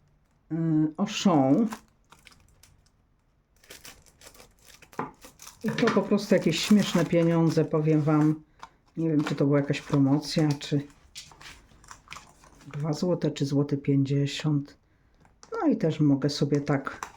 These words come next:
powiem wam, upiększyć. Nawet nie myślałam, że będę takie coś,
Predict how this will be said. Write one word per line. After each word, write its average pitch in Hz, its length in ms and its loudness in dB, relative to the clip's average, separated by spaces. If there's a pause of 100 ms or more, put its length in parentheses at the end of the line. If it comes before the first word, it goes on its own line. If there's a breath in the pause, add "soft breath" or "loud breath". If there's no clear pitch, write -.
(920)
powiem 156 380 -2
wam, 143 260 2
upiększyć. 143 920 -4 (4000)
Nawet 185 360 -4
nie 175 160 2
myślałam, 156 540 4
że 143 140 2
będę 143 360 4
takie 143 380 -6
coś, - 560 -4